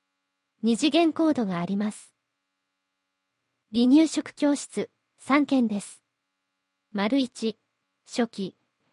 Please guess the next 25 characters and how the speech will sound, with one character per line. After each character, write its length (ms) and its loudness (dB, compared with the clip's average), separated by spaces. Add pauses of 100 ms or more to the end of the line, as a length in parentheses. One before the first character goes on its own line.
(500)
二 160 4
十 220 2
四 140 0
年 200 0
四 160 -8
月 240 -6
か 140 -6
ら 200 -10 (280)
五 120 0
月 300 0
生 60 4
ま 120 2
れ 120 0
の 240 -4 (260)
子 140 -6
と 240 -4 (260)
保 140 -4
護 100 -2
者。 300 -8 (920)
南、 540 0 (340)
北、 380 -6 (280)
各 400 -8 (100)
十 200 0
五 140 -2
組。 340 -8